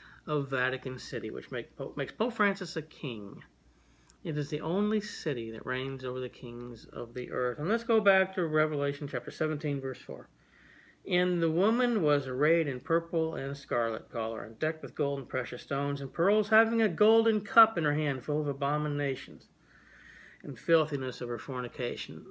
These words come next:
Abominations and fornication, like what was going on in the, in that apartment at the Vatican.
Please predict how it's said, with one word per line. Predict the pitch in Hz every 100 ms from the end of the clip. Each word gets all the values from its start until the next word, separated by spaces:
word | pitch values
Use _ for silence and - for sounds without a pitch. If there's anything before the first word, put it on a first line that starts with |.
| -
Abominations | 135 147 180 202 175 170 185 175 180 151
and | 131
fornication, | - 196 202 202 196 190 180 165 151
like | 127 127
what | 170
was | 180 151
going | 180 175
on | 175 180 180
in | 156
the, | 147
in | 156 165 160
that | 170 180 - - _ - - - - - - -
apartment | 190 220 254 214 202 196
at | 160
the | 185
Vatican. | 165 175 165 151 139 143 120 113